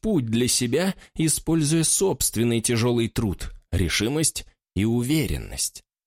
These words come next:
Даже увеличение его духовной силы, вероятно, было связано с его собственным методом совершенствования.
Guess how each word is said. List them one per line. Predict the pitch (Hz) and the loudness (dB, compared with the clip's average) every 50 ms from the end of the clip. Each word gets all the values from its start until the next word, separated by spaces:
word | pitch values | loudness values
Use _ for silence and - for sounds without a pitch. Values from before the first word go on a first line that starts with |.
| _ _ _ _ - | _ _ _ _ -6
Даже | 80 78 87 95 107 117 107 104 113 113 107 104 | -4 -2 0 0 0 0 0 0 2 2 2 2
увеличение | 104 101 113 110 107 104 - - 92 104 117 123 120 117 117 | 2 0 0 0 0 0 0 0 0 0 0 0 0 2 2
его | 110 113 107 110 107 | 2 2 0 0 0
духовной | 98 98 87 - 113 120 113 117 110 110 101 92 | 0 -2 -2 0 0 0 0 0 0 0 0 0
силы, | - - - 110 123 135 123 104 98 90 76 67 - | 0 0 0 0 0 0 0 0 0 0 -2 -4 -4
вероятно, | 78 80 85 87 82 87 101 104 - 113 113 | -4 -2 -2 -2 0 -2 -2 -2 -2 -2 0
было | 107 110 107 104 | 0 0 0 0
связано | 95 - 76 73 78 95 113 107 113 120 120 113 | 0 0 -2 -2 -2 0 0 0 0 0 0 0
с | 107 - 104 | 0 0 0
его | 107 107 110 110 | 0 0 0 0
собственным | 110 - - 90 98 - - - - - 143 143 143 139 131 127 | 0 0 -2 -2 -2 -2 -2 -4 -4 -2 -2 -2 0 0 0 0
методом | 104 101 117 120 - 117 123 131 127 120 | 0 0 -2 -2 -4 -2 -2 0 0 0
совершенствования. | - - 123 123 127 - - 185 170 120 92 - - - - 60 107 - - - - | 0 0 0 0 0 0 0 0 0 0 -2 -4 -4 -6 -8 -10 -12 -12 -14 -18 -20